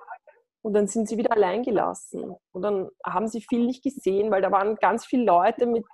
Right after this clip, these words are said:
äh, um ein Pferd rundherum und sie konnten das gar nicht so richtig sehen. Ich kenne das von meinen Ausbildungen früher auch. Und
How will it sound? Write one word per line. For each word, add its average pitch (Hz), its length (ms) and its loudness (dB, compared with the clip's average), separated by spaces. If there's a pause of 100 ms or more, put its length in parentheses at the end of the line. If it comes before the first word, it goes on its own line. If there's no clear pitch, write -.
äh, 139 120 0
um 247 220 2
ein 226 300 0
Pferd 208 400 2
rundherum 233 680 2
und 240 140 0
sie - 140 -20
konnten 233 200 0
das 254 140 -8
gar 214 140 -2
nicht 247 180 -2
so 262 80 -10
richtig - 340 -8 (120)
sehen. 208 320 2
Ich 208 120 -10
kenne 208 180 0
das 220 140 -2
von 202 180 -4
meinen 196 360 2
Ausbildungen 208 640 -2
früher 240 400 -2
auch. 208 320 0 (920)
Und 233 160 -4